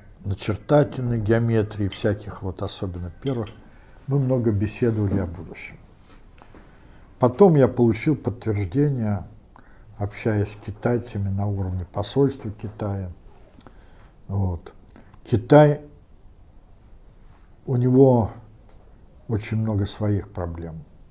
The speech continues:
И он не может сформулировать повестку дня будущего для всего мира. Без этого рассчитывать на гибель-, геополитическое лидерство невозможно.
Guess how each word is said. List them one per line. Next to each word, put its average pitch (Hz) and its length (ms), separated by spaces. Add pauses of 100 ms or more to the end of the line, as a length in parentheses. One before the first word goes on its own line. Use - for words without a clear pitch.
(1500)
И 107 480
он 113 200
не 117 100
может 110 580 (580)
сформулировать 107 1000 (760)
повестку 104 520
дня 92 180
будущего 95 520
для 92 180
всего 92 340
мира. 90 360
Без 90 260
этого 120 440 (500)
рассчитывать 104 760
на 101 120
гибель-, 98 580
геополитическое 104 1300
лидерство 110 440
невозможно. 90 640